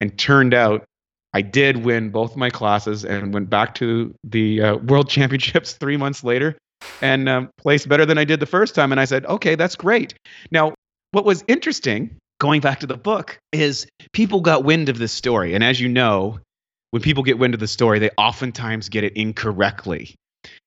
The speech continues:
And so I came back, I went to, the contest was in Greece at that time. And after Greece, I went on a, you know, kind of a tour around Europe and ended up all over the world. And then I got back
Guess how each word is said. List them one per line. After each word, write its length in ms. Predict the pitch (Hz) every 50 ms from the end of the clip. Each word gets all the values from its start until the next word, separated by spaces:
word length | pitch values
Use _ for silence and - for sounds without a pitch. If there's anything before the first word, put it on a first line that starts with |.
| _ _
And 140 | - 120 123
so 340 | 117 - - 135 127 123 120
I 140 | 123 127 127
came 400 | 123 - - - 156 151 156 151
back, 240 | 139 127 127 123 123
I 40 |
went 180 | 127 135 139 143
to, 320 | - - 135 131 127 123
the 100 | 120 -
contest 500 | 113 - - 135 131 135 - 135 127 -
was 200 | - 123 120 110
in 180 | 120 110 110 104
Greece 380 | 101 123 123 135 143 135 - 127
at 100 | 113 -
that 240 | 123 104 - -
time. 380 | - 113 101 92 90 90 104 113 - - - - - _ _ - _ _
And 140 | 123 127 123
after 260 | 131 143 139 - 143
Greece, 420 | 120 110 120 127 131 131 127 -
I 40 | 131
went 180 | 120 120 123 123
on 80 | 120
a, 160 | 120 113 107 104
you 140 | 110 120 120
know, 140 | 104 104 104
kind 180 | - 123 117
of 60 | 113
a 40 | 110
tour 360 | 110 - - 120 113 117 113
around 320 | 107 110 110 110 110 107 101
Europe 340 | 101 101 104 107 107 - 107
and 500 | 104 101 101 98 95 92 - - - 107
ended 240 | 117 113 110 104
up 140 | 104 98 104
all 160 | 110 104 101
over 140 | 101 101 101
the 80 | 101 95
world. 340 | 92 98 98 101 101 104 101
And 100 | 101 101
then 80 | 101
I 120 | 101 98 98
got 260 | 95 220 214 - 107
back 400 | 107 101 98 98 98 - -